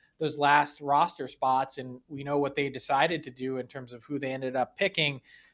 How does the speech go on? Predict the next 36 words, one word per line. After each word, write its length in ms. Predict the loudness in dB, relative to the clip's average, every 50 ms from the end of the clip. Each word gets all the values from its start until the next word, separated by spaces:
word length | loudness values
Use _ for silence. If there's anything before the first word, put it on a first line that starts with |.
| _ _
in 240 | -10 -6 -6 -6 -4
essentially 460 | -4 -2 2 2 2 2 0 0 0
what 200 | 2 2 2 0
boiled 320 | 2 2 2 4 4 2 2
down 280 | 2 2 2 2 0 -2
to 60 | -4
Connor 320 | -6 -4 -2 -2 -2 -2 -4
Mackey 400 | -4 -2 -2 -2 -2 -2 -2 -4
over 240 | -4 -4 -4 -6 -6
Valimaki. 760 | -4 -2 0 0 -2 -2 -4 -4 -4 -4 -6 -8 -16 -16 -12 -8
But 240 | -4 -4 -4 -4 _ _ _ _ _ _ _ _
in 100 | -10 -4
this 160 | -2 -2 -2 -2
case, 520 | 0 2 2 2 2 0 -4 -8 -10 -12 _ _ _ _ _ _ _ _ _ -10
um, 500 | -6 -4 -4 -2 -2 -4 -6 -8 -12 -16 _ _ -4
they 140 | -2 -2 -2
see 260 | -2 -4 -4 -4 -2
more 240 | 2 4 4 6 8
upside. 440 | 6 6 4 4 4 6 6 4
And 80 | 4 2
I 100 | 0 -2
think 380 | 0 0 -2 -2 -2 -4 -8 -18 _ _ _ _ _ -12
had 260 | -2 4 6 6 6
it, 200 | 6 4 2 -2 -2
had 200 | 0 4 4 4
it 140 | 4 4 2
been 240 | 0 0 0 -2 -2
just 360 | 4 6 8 8 8 6 2
a 40 | 0
confidence 580 | 4 4 4 4 4 2 0 -4 -4 -4 -4
thing, 340 | -2 -2 -2 -2 -2 -6 -12 _ _ _ _ _ _ _ -4
I 100 | 0 2
think 220 | 2 2 0 0 -2
you 100 | -4 0
could 240 | 0 0 -2 -2 -2 0
understand. 840 | 2 2 2 2 -2 -2 -4 -4 -4 -2 -2 -2 -2 -4 -6 -10